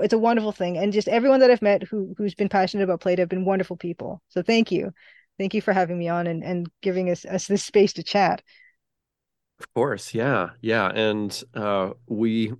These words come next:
Speaker 2: at the Hello Playdate podcast share your sentiments. Of course, we love the Playdate, and we're constantly,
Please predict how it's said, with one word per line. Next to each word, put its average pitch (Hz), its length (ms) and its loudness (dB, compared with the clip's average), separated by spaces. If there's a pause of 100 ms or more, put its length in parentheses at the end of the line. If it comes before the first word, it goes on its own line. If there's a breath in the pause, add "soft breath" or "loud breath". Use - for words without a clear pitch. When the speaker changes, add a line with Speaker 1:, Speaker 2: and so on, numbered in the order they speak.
Speaker 2:
at 104 120 -6
the 101 60 -8
Hello 107 200 0
Playdate 101 300 -2
podcast 101 440 -4
share 120 220 0
your 107 140 -2
sentiments. 113 680 -4
Of - 160 -16
course, 113 420 -2
we 113 60 -4
love 110 200 -4
the 113 60 -10
Playdate, 117 500 -2 (100)
and 120 520 -2 (140)
we're 110 600 0 (340)
constantly, 110 800 -4